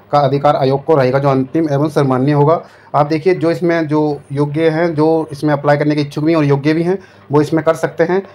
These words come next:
तीन नवी जो शर्त है वो है नियुक्ति के अन्य नियम व शर्तें सरकार के अनुसार लागू की जाएंगी। इंटरव्यू में शामिल होने वाले यात्रा भत्ता देय नहीं होगा। आप देखिए कि इसका जो प्रारूप है, आवेदन का प्रारूप ये रहा। किसी को चाहिए तो आप मुझे WhatsApp कर सकते हैं मेरे नंबर पर।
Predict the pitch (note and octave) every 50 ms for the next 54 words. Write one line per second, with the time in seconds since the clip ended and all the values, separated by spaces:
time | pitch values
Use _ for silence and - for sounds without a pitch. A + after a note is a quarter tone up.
0 | - _ _ _ _ - E3+ E3 D#3+ D#3 D#3+ E3 F#3 F#3+ F3+ F3 F3 F3+ F3+ F3
1 | - - - D#3 D#3 D3 D#3 D3+ D#3 D#3 D3+ D#3 D#3 D#3+ D#3 D#3 D3 C#3+ C#3+ C#3+
2 | - - _ - - - _ D#3+ E3 F3 F3+ F3+ - G3+ G3 F#3+ F#3+ F#3+ F#3+ -
3 | D#3 D3+ D#3+ E3+ E3 E3 E3 E3 E3+ E3 E3 D#3+ D#3+ D3+ D3 E3 D#3 - C#3+ C#3+
4 | D3 C#3+ C#3+ D3+ D3 C#3+ D#3 D3 C#3+ C#3+ C3+ D3 C#3 D3+ D3 D3+ D3+ D3+ D#3 E3
5 | F3+ F#3 F3+ D3 C#3+ C#3+ D3 D3 C#3+ D3 D3+ D3+ D3 D3 D#3 D3 E3 F#3+ F3 D#3
6 | C#3+ C#3 C3+ C3 C3 B2+ C3+ C#3 C#3 - - - - - - - - C#3 D3 E3
7 | E3+ E3+ - F3 E3+ D3 C#3+ C#3+ - - D3+ D3+ C#3+ C#3+ D3+ F3 G3 F3+ D3 C3
8 | C3+ C3+ D3+ D#3+ D3+ C3 B2 A#2+ A2+ A#2 A#2 A#2 - - - D#3 F3 E3 E3+ F3
9 | E3+ F#3 F3+ F3+ E3 C#3+ E3+ D3+ D3 D3+ D3+ D3 C#3 C3+ C#3 D3+ D3+ D3 D3+ C#3+
10 | C#3+ D3 C#3+ D3 D#3 D3 D3 C#3+ C#3 C#3 D3 C#3+ C#3+ C3+ C3+ D#3 D#3 C#3+ D3 E3
11 | F3+ - - - - - - - - _ D3+ C#3+ D3 D#3+ D3 D#3 D3 C#3+ - D3+
12 | D3+ D3+ D#3+ D#3+ D#3+ D#3+ C#3+ C#3 D3 D3 D3 C#3+ D3 D3 C#3 C3+ C#3 - E3 D#3+
13 | - D#3+ C#3+ D#3+ D3+ - - E3 D#3+ D#3+ D#3+ D#3+ D#3+ D#3+ D#3+ D#3+ D#3+ - E3+